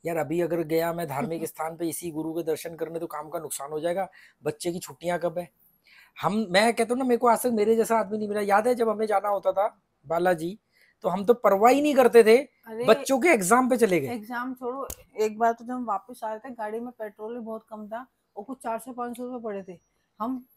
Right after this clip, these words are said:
Speaker 2: वो future group की payment का wait कर रहे थे कि आने वाली है। तुमने कहा था, कौन वो,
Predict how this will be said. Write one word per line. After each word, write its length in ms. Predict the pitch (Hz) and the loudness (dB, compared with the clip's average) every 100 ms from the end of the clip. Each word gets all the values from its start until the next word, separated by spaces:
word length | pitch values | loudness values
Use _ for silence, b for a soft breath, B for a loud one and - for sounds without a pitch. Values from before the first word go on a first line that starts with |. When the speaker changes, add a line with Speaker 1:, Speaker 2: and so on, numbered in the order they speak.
| _ | _
Speaker 2:
वो 220 | 202 233 | -10 -8
future 340 | 247 247 240 262 | -8 -10 -8 -10
group 340 | 233 233 226 - | -8 -8 -10 -12
की 60 | |
payment 380 | 269 262 240 247 | -12 -8 -8 -8
का 60 | 269 | -6
wait 260 | 247 240 | -4 -4
कर 140 | 233 220 | -6 -6
रहे 120 | 220 | -6
थे 100 | 247 | -8
कि 100 | 240 | -8
आने 240 | 214 214 | -8 -8
वाली 220 | 220 214 | -8 -6
है। 60 | 226 | -6
तुमने 300 | 226 226 226 | -8 -12 -10
कहा 100 | 233 | -10
था, 100 | 285 | -12
कौन 280 | 294 285 262 254 | -12 -12 -10 -10
वो, 240 | 262 254 | -10 -10